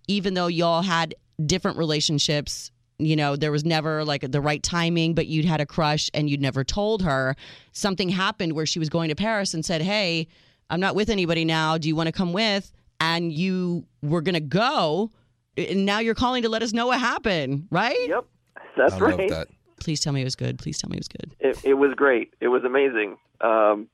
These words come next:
Speaker 2: I mean, everything went wrong, but in the best way.
Speaker 1: What do you mean?
Speaker 3: Yeah,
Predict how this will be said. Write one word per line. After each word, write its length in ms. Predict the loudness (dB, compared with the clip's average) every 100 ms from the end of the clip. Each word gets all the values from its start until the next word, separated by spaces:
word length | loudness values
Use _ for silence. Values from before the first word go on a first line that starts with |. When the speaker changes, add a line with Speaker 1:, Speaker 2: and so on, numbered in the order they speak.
| _
Speaker 2:
I 80 | 0
mean, 160 | 2 4
everything 400 | 2 2 2 2
went 180 | 2 2
wrong, 480 | 2 4 4 0 -4 -8 2
but 160 | 2
in 120 | 2
the 60 | 0
best 300 | 2 0 2
way. 380 | 2 2 0 -6 -16 -18 -20 _ _ _ -8
Speaker 1:
What 160 | -2 0
do 60 |
you 60 | 0
mean? 540 | 0 0 0 0 -2 -2
Speaker 3:
Yeah, 200 | -4